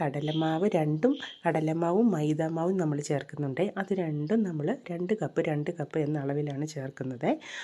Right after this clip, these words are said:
അത് തി-, ഇത്രയും സാധനങ്ങൾ ചേർത്തതിന് ശേഷം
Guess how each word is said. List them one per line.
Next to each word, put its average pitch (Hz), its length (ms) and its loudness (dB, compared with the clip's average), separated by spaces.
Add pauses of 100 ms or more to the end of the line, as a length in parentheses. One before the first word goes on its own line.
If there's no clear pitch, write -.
(180)
അത് 214 140 2 (100)
തി-, 175 280 0
ഇത്രയും 190 400 0
സാധനങ്ങൾ 143 640 -2
ചേർത്തതിന് 151 600 -2
ശേഷം 156 600 0